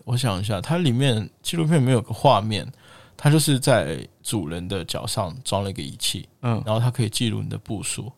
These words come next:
Speaker 1: 记录你到底在房间里面哪里
Speaker 2: 走，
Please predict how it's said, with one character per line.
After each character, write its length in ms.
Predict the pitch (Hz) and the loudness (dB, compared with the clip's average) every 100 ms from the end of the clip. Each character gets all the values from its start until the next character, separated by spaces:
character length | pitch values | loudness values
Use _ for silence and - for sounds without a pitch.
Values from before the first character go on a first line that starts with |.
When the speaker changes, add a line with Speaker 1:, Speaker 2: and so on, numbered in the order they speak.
| _ _ | _ _
Speaker 1:
记 160 | - 120 | -4 -2
录 120 | 123 | -2
你 160 | 98 87 | -4 -2
到 200 | 120 104 | -2 0
底 60 | |
在 240 | - 101 98 | 0 -2 -2
房 240 | - 95 | -4 -6
间 160 | - 104 | -4 -4
里 80 | 107 | -4
面 140 | 107 | -6
哪 40 | 110 | 0
里 60 | |
Speaker 2:
走， 220 | 120 110 | 2 2